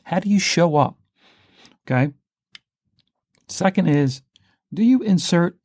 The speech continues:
some of your real authentic views in,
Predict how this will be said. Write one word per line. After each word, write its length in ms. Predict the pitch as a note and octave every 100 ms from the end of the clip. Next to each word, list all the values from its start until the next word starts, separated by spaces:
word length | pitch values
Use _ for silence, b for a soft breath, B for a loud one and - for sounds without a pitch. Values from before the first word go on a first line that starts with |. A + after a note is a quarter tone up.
| _ _
some 460 | - - C3+ C#3 B2
of 160 | C3 B2+
your 140 | B2+
real 400 | B2+ D#3 E3+ -
authentic 580 | C#3 C3+ C3 D#3 C3+ D#3+
views 640 | A#2+ C#3+ D3 C3 A#2+ A2+ - -
in, 400 | C3 B2+ A#2+